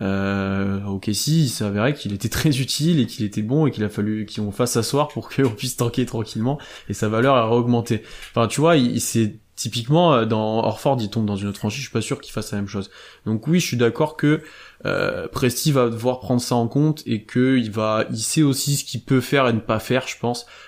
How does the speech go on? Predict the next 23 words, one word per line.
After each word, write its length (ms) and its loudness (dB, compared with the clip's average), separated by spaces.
Euh, 180 -2
je 80 -6
sais 140 -2
pas 120 0
si 120 -6
c'est 80 -2
le 60 -6
propriétaire, 680 0
je 80 -2
sais 180 -6
pas 140 -2
si 240 -4
c'est 160 -2
lui 280 -2
qui 160 -6
se 140 -8
met, 200 0
euh, 200 -2
cette 260 -6
envie-là, 440 -2
euh, 520 2
mais 640 2
ouais, 320 2